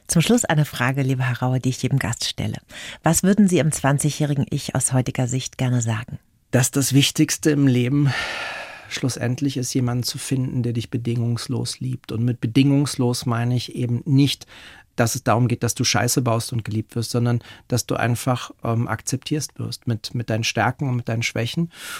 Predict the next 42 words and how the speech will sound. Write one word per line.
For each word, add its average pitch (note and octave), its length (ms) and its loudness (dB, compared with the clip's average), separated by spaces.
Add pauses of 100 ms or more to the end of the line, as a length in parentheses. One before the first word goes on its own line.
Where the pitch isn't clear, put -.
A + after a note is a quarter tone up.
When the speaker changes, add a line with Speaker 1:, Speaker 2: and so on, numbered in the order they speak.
(140)
Speaker 2:
und B2 400 0
dass B2 160 2
das B2+ 200 0
Leben B2 280 4
daraus A2+ 360 2
besteht, - 400 -4
Kompromisse B2+ 560 -2
zu - 120 -4
machen. G#2+ 460 -4 (340)
Und A2 240 -2
manchmal B2 640 4
es A2+ 220 -2
hilft B2 500 2 (240)
nicht, C3 480 0
wie A#2+ 380 -2
ich - 220 -6
das - 180 -2
als A#2 200 0
Widder B2+ 200 6
mache, B2 240 2
mit A#2+ 160 2
dem A2+ 140 0
Kopf - 300 -2
und A#2+ 120 0
den A#2 160 4
Hörnern A#2+ 300 4
durch A#2 140 0
die A#2+ 140 0
Wand A2+ 220 0
zu C3+ 160 -2
ballern, B2+ 380 2 (340)
sondern A#2+ 320 2
zu A#2 220 0
warten, A2 420 2
die A2 120 -4
Dinge A#2+ 280 0
kommen. A#2 460 0 (260)
Ich - 100 -10
habe B2 140 0
sehr B2 200 4
lange B2 280 4
dazu - 340 -2